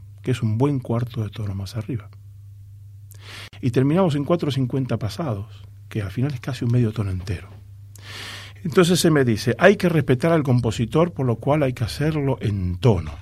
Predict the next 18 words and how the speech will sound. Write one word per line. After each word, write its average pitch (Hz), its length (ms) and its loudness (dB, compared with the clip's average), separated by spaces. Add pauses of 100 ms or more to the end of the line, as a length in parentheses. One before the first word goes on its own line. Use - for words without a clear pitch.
Entonces 160 420 -2
yo 156 140 2
digo, 90 260 0
vamos 117 300 -2
a 123 40 0
ir 131 100 2
a - 20 4
Andrea 123 240 4
Chenier, 123 380 2
que 98 120 -8
parece 92 280 -6
que 104 80 -6
creó 98 340 -2
aquí 107 400 -2
un 107 160 -4
desconcierto 101 880 -4 (160)
<laughs> - 160 -14
inexplicable. 98 720 -4